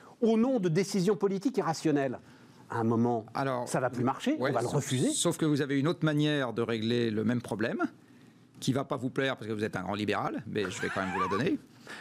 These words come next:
Speaker 2: Euh, vous faites du protectionnisme intelligent. Parce que je pense qu'on ne réglera pas le problème climatique sans faire du protectionnisme intelligent. Et on n'est pas à armes égales, nous les Européens, avec les Chinois et les,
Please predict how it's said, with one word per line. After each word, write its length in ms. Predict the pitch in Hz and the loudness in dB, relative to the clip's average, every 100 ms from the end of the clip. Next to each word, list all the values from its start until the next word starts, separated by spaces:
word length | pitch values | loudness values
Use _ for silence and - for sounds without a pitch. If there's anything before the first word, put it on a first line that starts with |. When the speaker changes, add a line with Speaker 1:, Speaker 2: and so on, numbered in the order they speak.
| - - - | -18 -12 -4
Speaker 2:
Euh, 760 | 147 139 131 127 123 117 113 - 139 | -2 0 0 0 0 0 -2 -4 -4
vous 200 | 117 143 | 0 0
faites 220 | 196 151 | 0 -2
du 80 | 127 | -2
protectionnisme 640 | 180 175 - 165 175 165 | -2 -2 -2 0 0 0
intelligent. 480 | 139 139 135 120 113 - - - - _ - | 0 0 0 -2 -6 -12 -20 -20 -20 _ -8
Parce 120 | 120 | -6
que 80 | - | -2
je 120 | 127 | -2
pense 220 | 135 160 | 0 -2
qu'on 120 | - 127 | 0 0
ne 100 | 120 | 0
réglera 400 | 151 143 139 135 | 0 -2 -2 -2
pas 80 | |
le 100 | 147 | -2
problème 220 | 120 131 120 | -2 -4 -2
climatique 420 | 127 117 131 143 | -2 -2 -2 -2
sans 120 | 120 | -2
faire 140 | 127 | -2
du 100 | 113 | -4
protectionnisme 580 | 113 - 120 - 123 120 | -4 -4 -4 -2 -2 -2
intelligent. 500 | 117 120 120 143 185 - | -2 0 0 0 -2 -2
Et 260 | 127 117 - - - - - - | 0 0 -4 -12 -20 -20 -10 0
on 80 | |
n'est 100 | 139 | 2
pas 140 | 131 196 | 2 2
à 160 | 175 | 2
armes 160 | 160 147 | 2 2
égales, 340 | 143 143 127 | 2 0 -2
nous 160 | 117 139 | 0 2
les 120 | 165 | 4
Européens, 580 | 131 135 - 139 131 127 | 2 0 0 0 0 0
avec 240 | - 113 127 | -2 -2 -2
les 60 | |
Chinois 420 | 123 127 139 131 | -2 0 0 0
et 60 | 113 | -2
les, 100 | 113 | 0